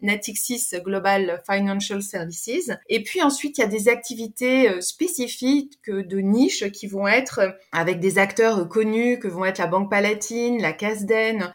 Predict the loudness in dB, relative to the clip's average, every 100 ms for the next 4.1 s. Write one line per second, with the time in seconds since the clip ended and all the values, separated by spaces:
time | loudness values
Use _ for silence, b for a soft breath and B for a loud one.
0 | -6 -2 -2 -2 -4 -4 -4 -4 -4 -4
1 | -2 2 0 0 -4 -4 -8 -10 -8 -6
2 | -4 -4 -2 -2 -2 -4 -6 -14 -14 -10
3 | -8 -6 -8 -8 -8 -6 2 4 6 4
4 | 0